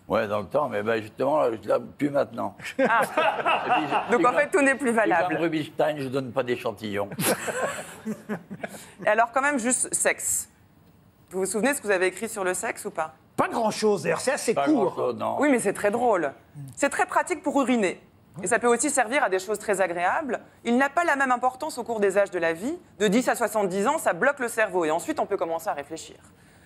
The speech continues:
Speaker 2: C'est bien, le sexe. Et puis, on a tout sur soi. On peut s'en servir quand on veut. Ça fait une certaine différence avec le pique-nique, qui implique un panier, des couverts, du jambon. Le sexe jeune dévore le cerveau. Et il met de bonne humeur, comme le soleil.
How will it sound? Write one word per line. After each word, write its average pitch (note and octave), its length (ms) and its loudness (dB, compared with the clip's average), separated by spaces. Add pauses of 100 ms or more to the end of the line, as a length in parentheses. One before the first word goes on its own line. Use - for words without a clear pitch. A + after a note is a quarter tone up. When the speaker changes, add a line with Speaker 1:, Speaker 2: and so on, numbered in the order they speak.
(180)
Speaker 2:
C'est - 160 2
bien, E4 180 4
le F#4 60 -2
sexe. - 440 -2 (300)
Et A3 80 0
puis, G3 100 -2
on A3+ 60 4
a G#3 80 4
tout G#3 140 -6
sur C4+ 180 -2
soi. - 220 0
On E4 40 -2
peut B3+ 120 2
s'en A#3+ 100 4
servir A3 320 0
quand G#3+ 180 -2
on C4+ 120 -2
veut. F4+ 140 -2
Ça A3+ 140 0
fait A3+ 80 -4
une G3+ 80 0
certaine D4 320 -2
différence C4 380 0
avec A3 180 0
le G#3+ 100 -2
pique-nique, D#4+ 460 -2 (160)
qui - 80 -2
implique G#3 340 0
un F#3+ 100 2
panier, A#3+ 400 2
des G3 120 2
couverts, B3+ 420 2
du G3 100 2
jambon. B3+ 360 4 (1200)
Le A3+ 140 6
sexe D#4+ 400 2
jeune D#4 380 2
dévore B3 320 4
le A#3+ 120 2
cerveau. A3 440 2
Et F3 80 4
il F#3 80 4
met A3+ 100 2
de F3+ 60 -2
bonne - 160 2
humeur, F#3 340 0
comme C4+ 200 2
le C#4+ 80 2
soleil. F#3+ 400 0